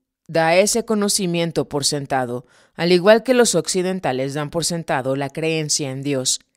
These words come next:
el cielo, el método científico, o la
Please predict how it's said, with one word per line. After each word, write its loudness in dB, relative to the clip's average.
el -2
cielo, 2
el 2
método 6
científico, -8
o 0
la -4